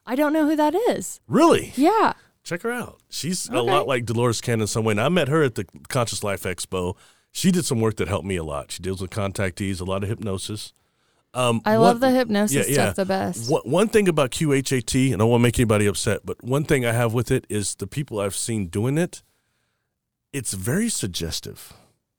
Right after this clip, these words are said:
Speaker 2: And for me, someone has to gain lost memories, it can't be so suggestive.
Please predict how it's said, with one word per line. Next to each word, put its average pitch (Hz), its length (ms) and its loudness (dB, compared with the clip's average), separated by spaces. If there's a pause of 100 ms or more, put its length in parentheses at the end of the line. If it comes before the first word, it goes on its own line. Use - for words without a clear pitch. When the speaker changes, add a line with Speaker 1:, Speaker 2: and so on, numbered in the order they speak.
(600)
Speaker 2:
And 120 240 0
for 117 160 -2
me, 156 220 4
someone 123 340 -2
has 110 200 0
to 104 120 -6
gain 107 540 -2
lost 104 420 -2
memories, 90 640 -4 (220)
it 98 160 -12
can't 85 240 -6
be 92 80 -8
so 85 200 -6
suggestive. 76 640 -10